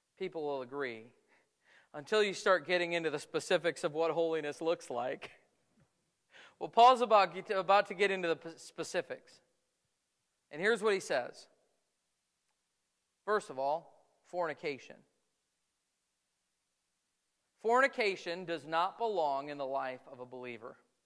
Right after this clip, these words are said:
What is fornication? The word fornication comes from the Greek word porneia. It's the word from which we get the English word pornography.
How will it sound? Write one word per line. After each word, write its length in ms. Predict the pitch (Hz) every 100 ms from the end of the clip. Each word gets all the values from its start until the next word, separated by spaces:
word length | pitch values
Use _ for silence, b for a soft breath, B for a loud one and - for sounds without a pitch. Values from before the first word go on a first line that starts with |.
| _ _ _ _ _ _ _ _ _ _ _ _
What 240 | - 170 160
is 100 | 143
fornication? 720 | 165 151 156 214 214 - 147
The 60 | 156
word 280 | 220 208
fornication 720 | - 196 165 - 196 202 175 151 b b -
comes 240 | 220 220
from 180 | - 196
the 80 | 175
Greek 380 | 143 196 233 -
word 300 | 180 160 147 - -
porneia. 560 | 220 185 180 233 220 117 - - _ _ _ _ _ _ _ _ _ _ _ _ _ _
It's 200 | 180 185
the 140 | - 190
word 500 | 180 220 233 226 -
from 180 | 214 196
which 240 | 220 214
we 180 | 208 247
get 280 | 233 214 - - _ _ _ _ _ _ _
the 160 | 151 180
English 360 | 233 233 190 185
word 320 | 175 165 -
pornography. 880 | 196 170 165 220 214 185 - 120